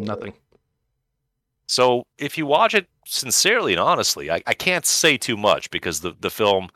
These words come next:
Speaker 3: begins grounded and continues to introduce questionable elements that make you really curious about, okay, is this in one or both of their heads? What is happening? Heavy recommend based on f-,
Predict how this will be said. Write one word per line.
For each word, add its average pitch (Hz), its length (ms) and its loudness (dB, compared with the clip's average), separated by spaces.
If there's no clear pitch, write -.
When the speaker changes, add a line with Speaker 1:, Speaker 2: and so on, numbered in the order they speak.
Speaker 3:
begins 113 460 0
grounded 82 560 0
and 98 100 -10
continues 98 360 -4
to 107 80 -6
introduce 82 640 -2
questionable 95 500 0
elements 78 520 -2
that 82 100 -6
make 80 180 -4
you 78 140 -12
really 127 300 -2
curious 101 440 2
about, 80 340 2
okay, - 260 -2
is - 240 -6
this 85 200 0
in 80 220 -8
one 98 400 -2
or 80 120 -4
both 110 320 0
of 78 100 -8
their 69 160 -6
heads? 64 420 -6
What 104 140 -2
is 101 100 -4
happening? 90 380 -2
Heavy 139 200 2
recommend 90 540 2
based 82 280 0
on 76 80 0
f-, - 120 -12